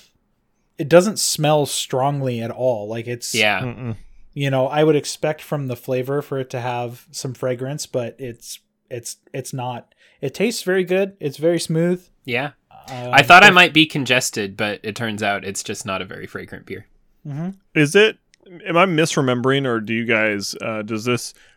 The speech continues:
Speaker 3: remind you of the, um, Irish Death as well?
Speaker 2: Yeah. Yeah,
Speaker 1: Uh,
Speaker 2: there's
Speaker 3: I get
Speaker 1: a little.
Speaker 3: sim-, similar, um, vibes from this that I did with that.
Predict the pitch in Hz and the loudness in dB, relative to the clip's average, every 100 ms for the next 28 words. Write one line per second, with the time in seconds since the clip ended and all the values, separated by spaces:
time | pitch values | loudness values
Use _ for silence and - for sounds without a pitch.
0 | _ 131 117 110 110 113 110 104 - 107 | _ -4 -2 -2 -2 -2 -2 -4 -6 -8
1 | 101 101 110 110 107 98 98 - 95 90 | -8 -12 -14 -10 -8 -10 -12 -12 -14 -14
2 | 92 - _ 131 117 101 - 113 98 - | -18 -20 _ -6 -4 -6 -6 -6 -6 -8
3 | 110 101 98 104 _ _ _ _ _ _ | -14 -12 -14 -16 _ _ _ _ _ _
4 | - 240 110 - _ _ _ _ _ 214 | -2 -2 -2 -10 _ _ _ _ _ 6
5 | 202 - 127 135 147 147 139 143 160 147 | 8 6 6 4 4 0 0 2 2 2
6 | 147 147 - 175 165 147 131 123 117 110 | -2 -6 -2 2 4 6 6 6 4 2
7 | 107 - 120 107 101 95 92 95 - _ | -2 -4 -4 -2 -2 -4 -8 -14 -18 _
8 | _ _ _ _ - - 135 123 117 113 | _ _ _ _ -18 -14 -6 2 4 4
9 | 104 - 110 95 95 90 - 110 98 95 | 2 -6 -10 -8 -8 -10 -8 -8 -6 -8
10 | 92 - 95 95 95 | -10 -12 -14 -12 -12